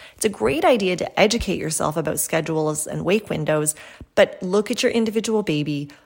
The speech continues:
look at their tired signs and their sleepy cues, and then you can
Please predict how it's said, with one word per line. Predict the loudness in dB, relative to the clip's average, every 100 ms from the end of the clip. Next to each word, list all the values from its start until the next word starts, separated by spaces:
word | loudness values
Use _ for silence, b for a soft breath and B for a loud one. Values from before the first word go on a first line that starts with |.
| B
look | 0 2
at | 2
their | 0 -2
tired | 0 2 2
signs | 0 0 0 0
and |
their | -2
sleepy | -2 -4 -4 -6
cues, | -8 -6 -4 -4 -6 B B -4
and | 0
then | 0 0
you | 0 0 0
can | 0 -2